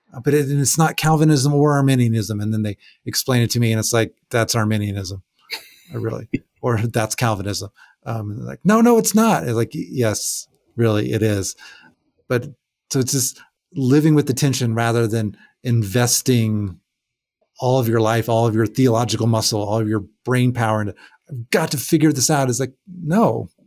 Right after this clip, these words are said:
Speaker 1: <laughs> you, we don't have to, and we're not going to this side of eternity. Kevin, so earlier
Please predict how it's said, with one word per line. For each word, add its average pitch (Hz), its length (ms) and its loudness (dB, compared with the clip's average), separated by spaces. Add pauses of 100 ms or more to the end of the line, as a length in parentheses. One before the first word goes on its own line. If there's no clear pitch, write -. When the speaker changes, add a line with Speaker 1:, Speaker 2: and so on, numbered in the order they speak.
(140)
Speaker 1:
<laughs> - 440 -8
you, 123 260 -2
we 123 120 4
don't 151 180 2
have 160 200 2
to, 110 220 0 (180)
and 117 120 0
we're 123 60 4
not 127 180 0
going 123 240 4
to 107 180 0 (300)
this 120 140 0
side 113 180 0
of 107 80 0
eternity. 110 440 -6 (240)
Kevin, 160 240 2
so 160 120 0
earlier 165 580 4